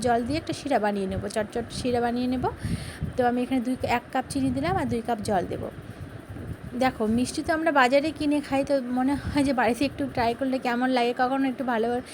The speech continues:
জিনিস, বাজারের জিনিস বাড়িতে করতে ভালোও লাগে। তো আমি একটু করে দেখলাম, তো না, জিনিসটা খুব সুন্দর হয়েছে। আর দুটো এলাচ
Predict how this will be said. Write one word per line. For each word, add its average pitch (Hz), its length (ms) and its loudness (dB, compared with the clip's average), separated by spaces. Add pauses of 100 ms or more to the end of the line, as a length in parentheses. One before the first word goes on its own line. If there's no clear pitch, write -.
(220)
জিনিস, 262 260 4
বাজারের 247 300 4
জিনিস 262 220 2
বাড়িতে 226 280 2
করতে 269 280 -2
ভালোও 240 300 2
লাগে। 233 280 0 (320)
তো 269 60 6
আমি 254 160 6
একটু 262 220 -4
করে 254 180 4
দেখলাম, 269 340 0
তো 269 100 -4
না, 254 120 2
জিনিসটা 240 420 -2
খুব 311 100 -2
সুন্দর 269 400 2
হয়েছে। 214 360 -2
আর 196 100 2
দুটো 233 260 -2
এলাচ 226 360 2